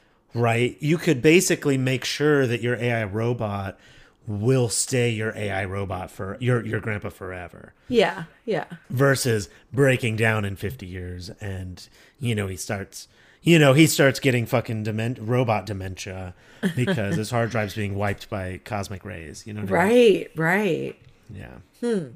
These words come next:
Speaker 2: hmm.
Speaker 1: That's how I read that.
Speaker 2: Longevity for the A I.
Speaker 1: Yeah, longevity for what comes after us. Still not us, but, you know, hopefully we can get there.
Speaker 2: Still not us.
Speaker 1: Still not us.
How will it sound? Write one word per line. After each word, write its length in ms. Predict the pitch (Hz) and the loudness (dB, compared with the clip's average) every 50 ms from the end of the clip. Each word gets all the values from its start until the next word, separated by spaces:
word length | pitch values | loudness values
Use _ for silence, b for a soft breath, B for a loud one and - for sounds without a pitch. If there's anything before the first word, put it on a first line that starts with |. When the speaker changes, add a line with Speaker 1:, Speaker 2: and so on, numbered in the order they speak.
| - _ _ _ _ _ _ | -20 _ _ _ _ _ _
Speaker 2:
hmm. 320 | - 247 233 202 165 143 139 - _ _ _ _ _ _ _ _ | -10 -8 -8 -8 -10 -12 -16 -20 _ _ _ _ _ _ _ _
Speaker 1:
That's 180 | - 147 147 - | 2 2 2 4
how 100 | 160 127 | 2 2
I 80 | 110 104 | 2 0
read 220 | 98 98 90 - - _ | -2 -6 -8 -10 -16 _
that. 220 | - - - - _ _ _ _ _ _ _ | -20 -20 -20 -20 _ _ _ _ _ _ _
Speaker 2:
Longevity 680 | 175 180 190 190 185 175 185 185 165 185 185 180 180 180 | -4 -4 -4 -2 -2 0 0 0 0 0 -2 -2 -4 -6
for 280 | - - 170 165 170 170 | -6 -4 -4 -4 -2 -4
the 200 | 160 165 - - | -4 -6 -8 -6
A 240 | - 151 151 143 143 | -6 -6 -6 -6 -8
I. 300 | 156 180 190 143 127 131 b b b b b b b b - - - | -10 -10 -12 -14 -16 -16 b b b b b b b b -20 -8 0
Speaker 1:
Yeah, 280 | 151 147 151 127 117 127 | 4 6 6 6 4 2
longevity 540 | 131 127 156 175 185 170 190 202 202 220 208 | 2 4 6 6 6 6 6 4 6 4 2
for 220 | 202 - - 160 143 | 0 2 0 2 4
what 200 | 131 135 131 - | 4 2 2 2
comes 260 | - 147 139 135 117 | -2 -2 -2 2 2
after 380 | 123 110 110 - - 131 127 123 | 2 0 0 -2 -2 -2 0 0
us. 280 | 120 117 123 - - - | 0 0 -2 -8 -10 -12
Still 280 | - - - 165 170 165 | -12 -2 2 4 4 6
not 220 | 156 147 143 135 | 6 6 6 6
us, 360 | 131 135 156 165 - - - | 6 4 4 2 -2 -4 -6
but, 360 | - - 117 110 107 - - | -6 -6 -4 -4 -4 -6 -6
you 80 | 135 127 | -6 -6
know, 120 | 117 104 101 | -6 -6 -6
hopefully 360 | 117 131 131 - - 123 117 | -6 -8 -8 -8 -8 -6 -6
we 120 | 113 107 | -6 -8
can 100 | 101 104 | -10 -12
get 200 | 98 101 101 - | -14 -14 -16 -18
there. 260 | - - - - - - _ _ _ _ _ _ | -18 -20 -20 -20 -20 -20 _ _ _ _ _ _
Speaker 2:
Still 420 | - - - - - - 131 127 | -16 -16 -16 -14 -12 -12 -10 -8
not 260 | 131 139 147 160 175 175 | -8 -6 -4 -4 -2 -2
us. 640 | 160 131 123 127 131 - - - - - - - - _ | 0 0 -2 -4 -6 -8 -8 -8 -8 -8 -10 -14 -18 _
Speaker 1:
Still 300 | - - - - 127 123 | -20 -12 -6 -4 -2 0
not 180 | 131 135 135 139 | 2 2 4 4
us. 520 | 147 147 135 120 113 - - - - - | 4 4 4 2 0 -2 -6 -10 -12 -16